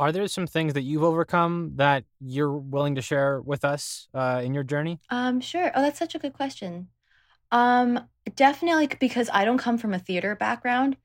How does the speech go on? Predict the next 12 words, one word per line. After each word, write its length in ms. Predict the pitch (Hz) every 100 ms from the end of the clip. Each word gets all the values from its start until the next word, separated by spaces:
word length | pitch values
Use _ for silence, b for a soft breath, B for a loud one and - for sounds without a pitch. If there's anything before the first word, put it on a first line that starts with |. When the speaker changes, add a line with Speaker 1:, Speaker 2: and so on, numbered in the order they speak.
| _ _ _
Speaker 2:
So 380 | - 208 196 -
acting 580 | 185 220 - 254 247 240
is, 440 | 202 196 180 - -
um, 420 | 180 175 165 165
and 140 | 175 170
then 160 | 170
being, 500 | 170 190 180 175 170 _ _ _ -
doing 280 | 233 247 233
things 240 | 214 196 -
outside 680 | 185 - 180 160 156 156 -
of 340 | 151 139 -
technically, 760 | - - 156 - 160 147 143